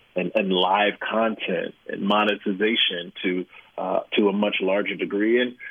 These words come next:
as you all know, the, the cord cutter conversation, uh, was very prominent and continues to be prominent, but we, we, we, we occupied a different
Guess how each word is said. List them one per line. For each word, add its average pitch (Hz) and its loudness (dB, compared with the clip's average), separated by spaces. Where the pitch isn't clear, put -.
as 120 2
you 143 0
all 120 -4
know, 101 -8
the, 95 -6
the 104 -4
cord 123 -2
cutter 101 -2
conversation, 92 -4
uh, 95 0
was 98 0
very 98 -2
prominent 117 0
and 139 -4
continues 160 -4
to 107 -10
be 98 -8
prominent, 95 -2
but 95 -2
we, 117 2
we, 107 -2
we, 107 -4
we 113 -6
occupied 117 -2
a 92 -4
different 95 -6